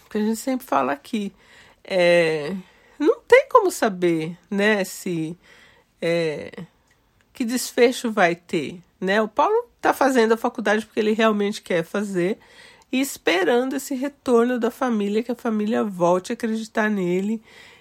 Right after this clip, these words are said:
que os irmãos voltem a conversar com ele, porque os irmãos não conversam.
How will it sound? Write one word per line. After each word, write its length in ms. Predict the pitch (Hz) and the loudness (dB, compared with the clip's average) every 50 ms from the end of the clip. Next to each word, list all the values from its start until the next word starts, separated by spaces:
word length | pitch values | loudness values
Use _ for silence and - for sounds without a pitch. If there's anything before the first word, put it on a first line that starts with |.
| _ _ _ | _ _ _
que 120 | - - | -2 0
os 140 | 220 214 196 | 0 2 4
irmãos 880 | 226 233 226 214 208 202 196 196 202 208 214 226 233 247 226 220 - - 208 | 4 4 4 4 2 2 2 4 4 4 4 4 4 2 0 -2 -6 -6 -2
voltem 480 | 202 196 190 175 208 - - 226 202 | 2 4 4 4 2 0 0 0 0
a 80 | 190 196 | 0 -2
conversar 540 | - - 202 190 190 190 - - 202 180 175 | -2 -4 -4 -2 -4 -4 -4 -6 -6 -6 -6
com 200 | - - 214 196 | -6 -4 -2 -2
ele, 300 | 180 170 170 185 202 202 | 0 0 0 0 -2 -4
porque 120 | - 214 | -6 -6
os 100 | 196 196 | -4 -2
irmãos 380 | 202 190 185 180 175 175 180 175 | -2 -2 -2 -2 -2 -4 -4 -6
não 100 | 190 185 | -8 -8
conversam. 720 | - - 202 202 170 175 160 160 175 170 - - 226 226 | -8 -8 -8 -6 -4 -4 -4 -4 -6 -8 -8 -8 -8 -8